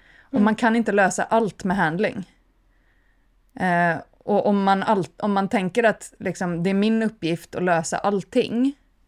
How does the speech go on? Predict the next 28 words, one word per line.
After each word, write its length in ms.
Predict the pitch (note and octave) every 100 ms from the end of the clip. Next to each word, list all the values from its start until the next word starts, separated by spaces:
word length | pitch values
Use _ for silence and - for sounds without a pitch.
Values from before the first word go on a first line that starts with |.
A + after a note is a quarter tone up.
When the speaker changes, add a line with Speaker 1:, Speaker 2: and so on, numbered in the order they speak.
| _ _ _ _ _
Speaker 1:
då 80 | G3
kommer 260 | A#3 G#3+
det 60 | G#3+
också 200 | F3+ -
bli 120 | F3+
väldigt 240 | E3+ E3+ E3+
mycket 240 | E3 F3
fel, 300 | C#4+ A3+ G#3+
för 140 | -
att 80 | F#3
vi 180 | F#3+ G3+
gör 180 | F3+ D3
ju 100 | D#3
mycket 280 | D#3 - D#3
fel. 260 | D#3 - - - _ _ _ _ _ _ _ - - - - - - -
Alltså 180 | G#3
om 60 | G3+
man 120 | F#3+
alltid 320 | G3 F3+ -
måste 280 | A3+ G3+ -
ha 220 | G3+ F3+
fötterna 440 | D#3 E3+ - F3 D#3+ -
exakt 640 | B3 - - D4 - -
rätt 480 | G3+ D#3+ _ - -
när 140 | - F#3+
man 160 | F3
säger 240 | E3 F3 E3
runt. 480 | E3 E3+ - -